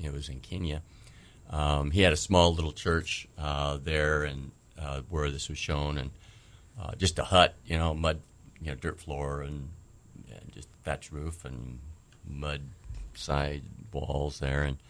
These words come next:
with straw and so forth. His, his, he, he, you know, when people had, from the people that come forward to receive Christ, he said, "I'll never forget his eyes. They were just brilliant." And he said, I'll, he said, "I've easily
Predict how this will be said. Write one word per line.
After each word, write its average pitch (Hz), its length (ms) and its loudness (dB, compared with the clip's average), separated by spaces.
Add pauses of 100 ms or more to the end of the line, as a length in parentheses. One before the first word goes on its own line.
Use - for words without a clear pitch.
(340)
with 57 100 -10
straw 69 360 0
and 69 100 -4
so 73 120 0
forth. 71 220 0 (1040)
His, - 280 0 (180)
his, 90 260 0 (420)
he, 92 400 -4
he, 87 160 -2
you 101 140 4
know, 95 100 4
when 82 140 2
people 107 320 4
had, 73 160 4 (720)
from 92 160 2
the 90 80 2
people 113 280 2
that 85 120 4
come 90 220 0 (760)
forward 85 460 4
to 85 100 -10
receive 80 360 -4
Christ, 71 480 0
he 78 100 -8
said, 73 300 -4 (1300)
"I'll 82 80 2
never 90 200 6
forget 85 200 0
his 80 140 -2
eyes. 71 540 -4
They 76 80 -4
were 76 100 -6 (140)
just - 220 -8 (140)
brilliant." 101 440 6 (240)
And 80 180 -4
he 78 80 -6
said, 78 300 -4 (100)
I'll, 76 240 -10 (100)
he 85 140 -6
said, - 180 -6
"I've 73 140 -6 (180)
easily 139 460 2